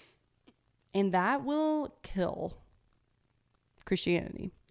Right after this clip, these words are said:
as a religion if we are not able to start having a more critical look. Because the world, <laughs> the world is, and by the world, I'm using my Christian lingo, the world that does not believe Christianity is true,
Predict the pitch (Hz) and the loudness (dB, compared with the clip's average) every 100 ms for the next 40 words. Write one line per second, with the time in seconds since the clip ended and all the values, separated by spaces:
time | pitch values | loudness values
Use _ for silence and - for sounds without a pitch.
0 | - 185 180 175 170 - - 123 - - | 4 6 6 2 -2 -4 -10 -12 -12 -16
1 | _ _ - 202 - 190 190 190 190 190 | _ _ -6 -4 0 0 2 2 0 -2
2 | 196 - 190 - - 175 180 214 - - | -4 -8 -10 -10 -8 -4 -2 -2 -6 -16
3 | - _ - - 185 180 180 170 160 160 | -16 _ -8 2 4 4 2 2 0 -2
4 | - 160 - - - - - - - - | -4 -6 -6 -8 -8 -10 -14 -18 -20 -20
5 | _ _ _ - - - - _ 208 208 | _ _ _ -20 -20 -20 -20 _ -2 4
6 | 202 202 185 - 185 190 185 277 311 330 | 8 10 8 2 0 2 6 8 8 6
7 | 320 - - - - - - 185 233 320 | 2 -4 -16 -6 -6 -6 -4 4 6 6
8 | 339 254 - _ _ _ - - _ 190 | 4 2 -4 _ _ _ -20 -20 _ 0
9 | 190 190 196 208 196 175 175 170 - - | 2 4 4 4 4 2 2 0 -4 -4
10 | - - - - - - - - - _ | -4 -4 -4 -4 -6 -8 -20 -20 -20 _
11 | - _ _ - 196 190 226 277 269 226 | -20 _ _ -8 -6 0 0 2 2 0
12 | 190 - 190 185 185 170 170 165 - - | -2 -2 -2 -2 0 -2 -2 -6 -8 -10
13 | - - - 180 - 170 160 156 - - | -20 -20 -6 -4 0 0 0 -2 -6 -8
14 | - - | -8 -6